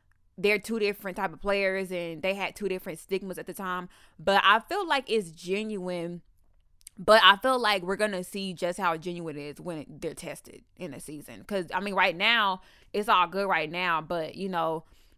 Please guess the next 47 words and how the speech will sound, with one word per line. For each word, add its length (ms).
um, 260
when, 380
when 440
we're 120
gonna 240
see 240
if 100
it's 220
real 440
and 140
they're 160
gonna 220
see 220
if 100
it's 140
real. 300
'Cause 160
they 120
may, 240
they 300
may 220
think 300
it's 200
all 160
good, 640
you 120
know, 280
all 180
good 220
in 80
the 40
hood, 140
whatever. 380
And 200
then 280
when 160
the 140
season 480
starts 400
up 240
and 180
you're 140
constantly 500
being 240
tested 280
every 180
night, 280